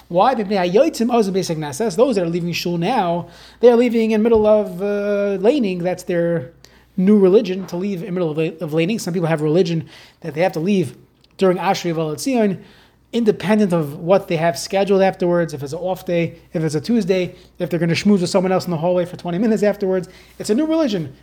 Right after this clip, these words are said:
As soon as Ashri V'Alat Zion hits, there's a chiyuv deraisa to take off your tefillin and get out of shul A S A P. Either way,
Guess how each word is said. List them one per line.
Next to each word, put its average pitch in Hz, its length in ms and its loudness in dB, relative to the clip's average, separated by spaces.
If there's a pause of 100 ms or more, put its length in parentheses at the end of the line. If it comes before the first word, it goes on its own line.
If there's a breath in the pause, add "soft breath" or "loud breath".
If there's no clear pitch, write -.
As 170 160 -4
soon 294 160 -2
as 240 120 0
Ashri 214 440 -2
V'Alat 190 300 0
Zion 196 580 -4
hits, 262 360 -4 (180 soft breath)
there's 151 100 -10
a 160 40 -2
chiyuv 240 320 0
deraisa 185 600 0
to - 240 -20
take 202 200 2
off 160 100 2
your 160 80 -2
tefillin 262 480 0
and 185 120 -8
get 185 100 -2
out 180 120 0
of 160 80 -4
shul 247 400 -2 (200)
A 254 160 6
S 202 160 2
A 180 80 0
P. 131 180 -10
Either 311 180 4
way, 226 240 2